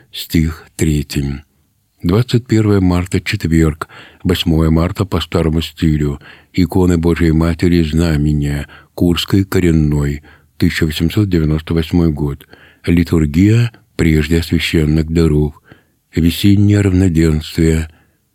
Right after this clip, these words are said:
Час ночи. Чтение на этот день.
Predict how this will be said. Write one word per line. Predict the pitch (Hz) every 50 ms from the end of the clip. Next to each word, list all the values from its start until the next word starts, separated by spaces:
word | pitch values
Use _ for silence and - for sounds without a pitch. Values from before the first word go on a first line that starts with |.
| _ _ _
Час | - - 87 82 82 - - -
ночи. | 90 80 78 76 71 69 - - - - 73 65 71 78 - _ _ _ _ _ - _ _ _ - - - _ _ -
Чтение | - - - - 113 117 120 127 127 127
на | 120 117
этот | 110 110 104 - 113 98 82
день. | 73 80 82 85 85 85 87 85